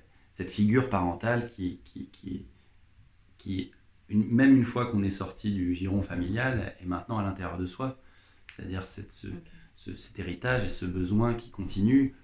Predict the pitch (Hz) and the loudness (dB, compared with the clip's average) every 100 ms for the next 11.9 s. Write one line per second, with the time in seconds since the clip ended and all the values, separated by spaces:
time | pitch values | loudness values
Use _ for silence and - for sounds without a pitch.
0 | - - 90 - 92 92 104 104 - 117 | -20 -12 -10 -8 -4 -2 2 2 2 2
1 | 110 127 123 139 127 120 107 - 135 120 | 4 4 6 4 4 2 0 0 2 2
2 | 101 107 107 117 104 95 95 104 104 107 | 2 0 2 2 2 0 0 -2 0 -2
3 | - 127 131 113 101 95 - 98 101 101 | 0 2 2 2 2 0 -2 -4 0 2
4 | 98 98 101 - 95 90 - 101 - 123 | 2 -4 -12 -14 -12 -12 -12 -10 -6 -6
5 | - 92 95 104 101 104 294 285 - - | -6 -6 -2 0 0 -2 -2 -6 -8 -20
6 | - - _ _ _ 104 90 85 90 98 | -20 -20 _ _ _ -12 -10 -10 -12 -16
7 | - _ - - 92 - - - - 107 | -18 _ -20 -16 -12 -12 -14 -18 -6 -2
8 | 110 104 131 120 - 143 147 - 101 92 | -2 0 2 2 2 -4 -2 -4 -4 -4
9 | 101 101 92 110 117 113 95 95 98 117 | -2 -2 -2 0 0 0 0 -2 -2 2
10 | 127 131 90 85 87 - 107 92 95 - | 4 4 2 -4 -14 -18 -12 -10 -10 -10
11 | - 180 202 277 - _ - 92 85 | -8 -4 -4 -4 -10 _ -8 -6 -6